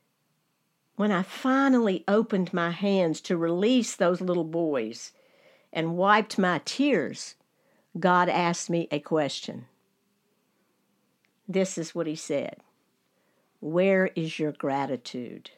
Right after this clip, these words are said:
Where is your gratitude?" It was gripping to me because immediately he reminded me that I had asked him to increase my life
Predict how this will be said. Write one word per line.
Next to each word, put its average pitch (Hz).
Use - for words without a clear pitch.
Where 226
is 196
your 165
gratitude?" 139
It 226
was 202
gripping 208
to -
me 131
because 214
immediately 208
he 202
reminded 190
me 170
that 185
I 202
had 196
asked 269
him 196
to 208
increase 254
my 247
life 240